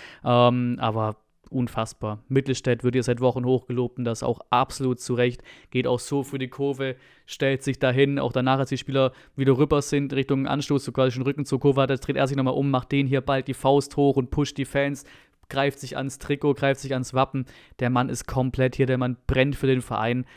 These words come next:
Unfassbar geil, der Typ. Fünfhunderttausend im Sommer. Es war ein kompletter Diebstahl, Weltklasse, Mittelstädt.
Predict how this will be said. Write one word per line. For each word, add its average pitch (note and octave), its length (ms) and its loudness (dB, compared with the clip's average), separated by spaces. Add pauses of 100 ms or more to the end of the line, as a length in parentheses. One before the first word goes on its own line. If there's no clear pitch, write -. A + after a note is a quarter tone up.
(240)
Unfassbar D3 840 0
geil, C3 240 2
der C3 140 2
Typ. B2+ 320 -2 (200)
Fünfhunderttausend C#3 1600 2
im A#2+ 100 -6
Sommer. A#2 260 -6
Es - 120 -12
war C#3 80 -4
ein C3+ 160 -6
kompletter C#3+ 720 -2
Diebstahl, B2+ 800 -4 (260)
Weltklasse, B2 960 2
Mittelstädt. C#3+ 640 0